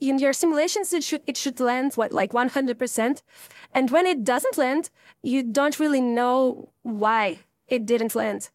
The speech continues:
So it might be, like, your competitors that front run you.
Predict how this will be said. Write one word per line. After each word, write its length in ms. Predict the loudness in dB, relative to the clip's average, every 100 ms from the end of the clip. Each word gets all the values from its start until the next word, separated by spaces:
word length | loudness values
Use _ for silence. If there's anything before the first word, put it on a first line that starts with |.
| _
So 360 | -6 -2 0 0
it 180 | -2 0
might 300 | 0 0 0
be, 220 | 0 2
like, 200 | 2 0
your 180 | 2 2
competitors 760 | 2 -2 -2 -2 0 2 0 -4
that 180 | -4 -6
front 340 | -2 -2 0 2
run 200 | 2 2
you. 400 | 0 0 2